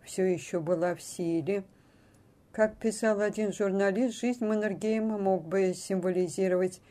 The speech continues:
некий геральдический гибрид финского и российского гербов, двуглавый лев, од-, одна из голов которого смотрит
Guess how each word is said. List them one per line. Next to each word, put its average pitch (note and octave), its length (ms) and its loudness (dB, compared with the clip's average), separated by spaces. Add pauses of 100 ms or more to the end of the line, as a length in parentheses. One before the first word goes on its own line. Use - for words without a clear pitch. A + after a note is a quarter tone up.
(360)
некий F#3+ 420 0
геральдический F3+ 1040 0
гибрид F3+ 560 -2
финского G#3 760 -4 (540)
и F#3+ 100 0
российского F3+ 800 0
гербов, F3+ 540 0 (800)
двуглавый A3 760 2
лев, G#3+ 400 0
од-, E3 300 -4 (500)
одна F#3 520 0
из E3+ 120 -4
голов F3 460 0
которого G#3+ 560 -2
смотрит A3 640 -2